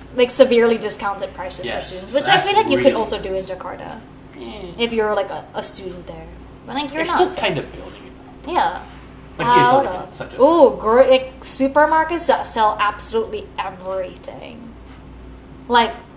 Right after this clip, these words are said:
Speaker 1: like, think Carrefour. Like, Carrefour sells, like, groceries, they sell shoes, they sell electronics, like,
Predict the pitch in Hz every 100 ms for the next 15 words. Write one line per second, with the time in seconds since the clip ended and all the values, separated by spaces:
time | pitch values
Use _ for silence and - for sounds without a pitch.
0 | - - 269 285 339 370 - 214 196 202
1 | 202 226 240 302 359 370 381 302 285 233
2 | 233 294 - 285 262 240 240 196 190 190
3 | 185 - 302 294 262 247 240 202 196 196
4 | 202 190 - 302 277 233 226 - - 208